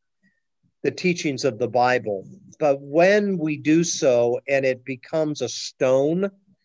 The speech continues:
that we throw at other people, at that point, we have missed the mark altogether. And I think that's what this story is saying.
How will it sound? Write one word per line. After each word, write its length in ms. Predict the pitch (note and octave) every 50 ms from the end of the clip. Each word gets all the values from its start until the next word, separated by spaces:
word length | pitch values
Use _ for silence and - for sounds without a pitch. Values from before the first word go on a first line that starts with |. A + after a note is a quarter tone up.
| _ _ _ _ _ _ _ -
that 200 | C#3+ C3+ C3+ C3+
we 120 | C#3+ C3+
throw 360 | - - D#3 D#3 C#3+ C#3 C#3
at 80 | C3+ C3
other 260 | C3 C3 B2+ B2+ A#2
people, 580 | A#2+ - C#3+ D3 C#3 - - A#2+ A2 A2 G#2+ -
at 180 | D3 C3+ B2 -
that 240 | D#3 D#3 D3+ D#3 _ _
point, 320 | - D3 C#3 C3+ B2+ A#2 - B2+
we 160 | C3 C3 A#2
have 140 | A#2+ A#2+ A2+
missed 340 | B2 C3 C3+ B2+ - - -
the 160 | A#2+ A2 A2+ - _ _ _ _ _ _ _ _ _ _ -
mark 340 | C3+ C#3+ C#3 C3 A#2 G#2+ F#2+ -
altogether. 800 | - C#3+ C3+ B2+ A#2 A2 A2+ A2+ B2 C3+ B2+ A#2 G#2+ F#2+ F#2 G#2+ _ -
And 140 | C3 C3+ C3+
I 120 | C#3 D3+ D3+
think 260 | - - F#3+ F3+ F3+
that's 240 | F#3 E3+ - - -
what 160 | D#3+ - -
this 160 | C#3+ A#2 -
story 480 | - - - D3+ C#3 C#3 C3+ B2+ A#2+ A2
is 180 | G#2 - -
saying. 340 | - A2+ A2 G#2+ G#2 G2+